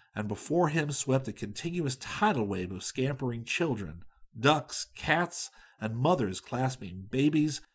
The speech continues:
which they had snatched out of the way of the coming destruction. And as this living wave washed aside along the walls,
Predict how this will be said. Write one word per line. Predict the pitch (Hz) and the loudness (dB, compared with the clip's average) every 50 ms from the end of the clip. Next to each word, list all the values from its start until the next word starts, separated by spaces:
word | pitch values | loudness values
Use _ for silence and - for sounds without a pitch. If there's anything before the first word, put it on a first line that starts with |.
| _ _ - | _ _ -8
which | 104 - - | -6 -2 0
they | 113 113 | 2 2
had | 101 90 - | 2 0 0
snatched | - - - 127 139 147 139 - - | -2 0 2 2 2 2 2 2 2
out | 135 135 120 | 2 2 2
of | 104 | 2
the | 101 98 | -2 -4
way | 98 107 120 131 135 135 | 0 4 6 6 6 6
of | 117 101 | 4 2
the | |
coming | 92 - - - 139 156 139 | -2 -8 -10 -8 -6 -6 -4
destruction. | 117 101 - - - 185 190 175 - - - - - - - _ _ _ _ _ _ _ _ _ _ _ _ _ - - | -4 -4 -6 -4 0 2 2 2 2 -2 -6 -6 -8 -12 -16 _ _ _ _ _ _ _ _ _ _ _ _ _ -10 -4
And | 117 | -2
as | 135 160 165 160 - | 0 0 0 2 4
this | 160 147 139 - | 2 2 2 2
living | 123 165 202 202 190 139 123 113 104 101 107 110 120 | 4 4 4 4 4 2 -2 -4 -8 -10 -8 -2 0
wave | 147 175 156 127 113 113 120 113 - | 4 4 6 6 6 6 4 2 0
washed | 113 117 127 147 151 - - 117 | 0 2 2 2 2 0 -2 -4
aside | 101 - - 143 147 143 117 107 101 101 110 - _ _ _ - | -4 -4 -2 0 2 2 2 2 2 0 -2 -6 _ _ _ -6
along | 107 107 113 127 135 135 135 | -2 2 4 6 6 6 4
the | 117 107 | 2 -2
walls, | 101 104 123 143 143 120 110 107 107 110 - | -2 0 2 6 6 6 6 6 4 0 -4